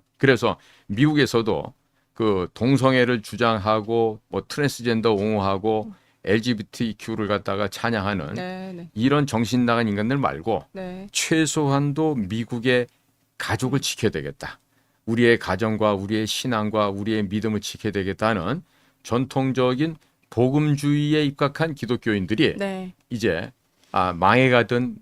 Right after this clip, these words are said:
Speaker 1: 미국을 다시금 재건할 수 있는
Speaker 2: 음.
Speaker 1: 기회가 생겨서 살만나게 되고 이제 소위 복받은 사람들이 그런 사람이 되고
Speaker 2: 음.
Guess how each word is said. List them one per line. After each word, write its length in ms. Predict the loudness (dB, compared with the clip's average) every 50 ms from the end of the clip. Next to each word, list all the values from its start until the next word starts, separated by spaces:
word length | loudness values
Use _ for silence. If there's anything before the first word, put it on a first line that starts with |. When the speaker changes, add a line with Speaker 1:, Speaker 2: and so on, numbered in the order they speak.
| _ _ -12
Speaker 1:
미국을 560 | -6 -6 -4 -4 -2 0 0 0 0 0 -2 _ _ _ _ _ -12
다시금 520 | -8 -4 -4 -4 -4 -4 -4 -2 -2 -4
재건할 440 | -4 -2 -2 -2 0 0 0 -2 -2
수 140 | -4 -4 -4
있는 180 | -4 -2 -4
Speaker 2:
음. 80 | -4 -4
Speaker 1:
기회가 260 | -2 -2 0 0 -2
생겨서 560 | -2 -4 -4 -4 -4 -4 -2 -2 -4 -4 -4 _ _ _ _ _ _ _ _ _ -16
살만나게 760 | -4 2 2 4 4 4 2 2 2 2 2 2 2 0
되고 400 | 0 0 -2 -2 -2 -4 -4 -6 -8 _ _ _ _ _ _ _ _ -10
이제 400 | -6 0 2 4 4 2 2 -2 -8 _ _ _ _ _ -12
소위 200 | -4 -2 -2 -2
복받은 420 | -2 -4 -2 4 4 4 4 4
사람들이 320 | 0 0 0 -2 0 -2 -4
그런 160 | -4 -2 -2
사람이 320 | -2 -2 -4 -4 -6 -8
되고 280 | -6 -8 -8 -8 -8 -10 -10
Speaker 2:
음. 400 | -10 -10 -12 -12 -14 -14 -16